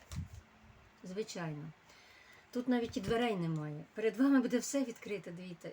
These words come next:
дивіться, карта дурень. Це означає, що перед вами взагалі все відкрито, навіть і дверей немає. Е, ви можете в будь-якому напрямку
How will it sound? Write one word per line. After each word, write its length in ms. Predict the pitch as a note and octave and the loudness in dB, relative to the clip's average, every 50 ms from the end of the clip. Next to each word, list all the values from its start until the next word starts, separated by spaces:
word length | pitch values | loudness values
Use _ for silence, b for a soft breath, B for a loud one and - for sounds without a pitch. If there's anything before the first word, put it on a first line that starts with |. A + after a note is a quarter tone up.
| - - | -12 -10
дивіться, 480 | F#3 G#3 G3 F3+ F#3+ E3+ - F#3 E3 - | -10 -8 -8 -8 -8 -10 -10 -12 -10 -8
карта 600 | - A3+ A#3 A#3 - - A#3 G#3+ G#3+ G#3 G#3 G3+ B B B B B B - | -4 -4 -4 -4 -6 -6 -8 -6 -6 -6 -8 -8 B B B B B B -8
дурень. 420 | E3 F#3+ G#3 F#3 E3+ E3 D#3 D#3+ D#3 B B B B B B B - | -6 -4 -2 -2 -2 -2 -4 -4 -8 B B B B B B B -6
Це 140 | - - B3+ | 0 2 2
означає, 640 | C4 A#3+ A#3 A#3+ A#3 A3+ - C4 B3 A#3 G#3+ F#3+ F3 | 2 2 0 -2 -4 -4 -2 -2 0 0 0 -2 -2
що 200 | E3 - - F#3+ | -4 -4 -6 -6
перед 320 | F3 - A3 G3 G3+ F#3+ | -6 -4 -4 -4 -4 -4
вами 360 | F#3 G3+ A#3+ D4 D#4 C4+ G#3+ E3+ - | -2 -2 0 2 2 0 0 -2 -6
взагалі 600 | G3 G3 F#3+ G#3 G#3 G#3 A3+ A3+ A3+ A#3 A3+ G3+ F3+ | -10 -10 -8 -6 -6 -4 -4 -4 -4 -2 -2 -2 -4
все 240 | E3 - - G#3 G3 | -6 -6 -6 -6 -6
відкрито, 540 | F#3+ G3 F#3+ - - A3+ B3 C#4+ C#4 - G#3 | -6 -8 -10 -8 -4 -2 -2 -2 -2 -4 -6
навіть 340 | G3 G#3 G#3+ G#3 A3+ - - | -6 -4 -4 -4 -6 -6 -8
і 40 | F#3+ | -8
дверей 360 | G3 G3+ A3 A3 A3 G#3 F#3 | -6 -4 -2 -2 -2 -2 -2
немає. 600 | F3 F3 E3+ E3 D#3+ D#3+ D#3 D3+ D3+ D#3+ E3 E3 B B B B B B B B B - | -2 -2 -2 -2 -2 -2 -4 -4 -4 -6 -8 -10 B B B B B B B B B -8
Е, 360 | - F#3+ F#3+ F#3+ F#3 F#3 F#3 F#3+ | -4 -2 -2 -2 -2 -2 -2 2
ви 100 | A3 B3+ | 6 8
можете 680 | C4+ C4 C4+ B3+ C4 B3+ - - B3+ B3 A#3+ A#3+ A#3+ A#3+ B B B B B - - - | 8 8 6 4 2 -2 -2 0 0 0 0 0 -2 -6 B B B B B -20 -14 -10
в 180 | G3+ A3+ A3+ | -8 -8 -8
будь-якому 720 | F#3+ F3+ A#3 C4 D4 B3+ C#4 C4+ B3+ - - B3+ B3+ B3 A#3+ | -4 0 2 2 4 4 4 2 2 2 4 6 6 6 6
напрямку 580 | A3 G#3 G3+ F#3+ G#3 G3+ G3 G3 F#3 - - | 4 0 -4 -4 -6 -6 -4 -6 -6 -6 -8